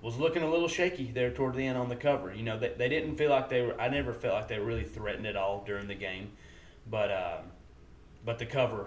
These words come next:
was, uh, was definitely, definitely, uh, you know, under, under pressure there toward the end. Field is straight up balling this year,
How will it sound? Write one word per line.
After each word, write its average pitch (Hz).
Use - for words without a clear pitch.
was, 107
uh, 98
was 107
definitely, 113
definitely, 107
uh, 85
you 110
know, 101
under, 110
under 110
pressure 110
there 101
toward 101
the 82
end. 101
Field 143
is 123
straight 127
up 117
balling 104
this 101
year, 98